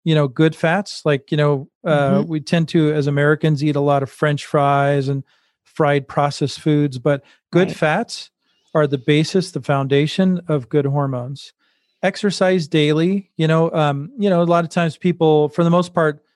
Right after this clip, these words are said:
Speaker 1: I find that only less than ten percent of the population exercise every day.
Speaker 2: Right.
Speaker 1: I've exercised daily as just a tradition for me. I, I just can't go without it. It's like a,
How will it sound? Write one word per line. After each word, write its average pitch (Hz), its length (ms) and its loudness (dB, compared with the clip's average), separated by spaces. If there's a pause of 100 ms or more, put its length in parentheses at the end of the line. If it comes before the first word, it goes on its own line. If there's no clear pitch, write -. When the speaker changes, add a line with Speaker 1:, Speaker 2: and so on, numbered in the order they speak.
(200)
Speaker 1:
I 147 100 0
find 156 320 0
that 147 120 0
only 160 400 0 (240)
less 160 240 0
than 156 120 -2
ten 160 220 -2
percent 156 300 -2
of 147 60 0
the 135 60 -2
population 143 600 -2
exercise 143 640 -2
every 139 300 -2
day. 127 260 -6 (340)
Speaker 2:
Right. 170 180 -6
Speaker 1:
I've 151 120 0
exercised 160 640 -2
daily 143 560 0 (440)
as 143 160 0
just - 420 -2
a 139 300 -2
tradition 147 480 0
for 165 160 -2
me. 175 260 4
I, 135 120 0 (140)
I 147 60 0
just 135 280 -4
can't 147 260 -4
go 151 140 2
without 135 400 -2
it. - 120 -14 (300)
It's - 100 -10
like 147 160 0
a, 143 160 -4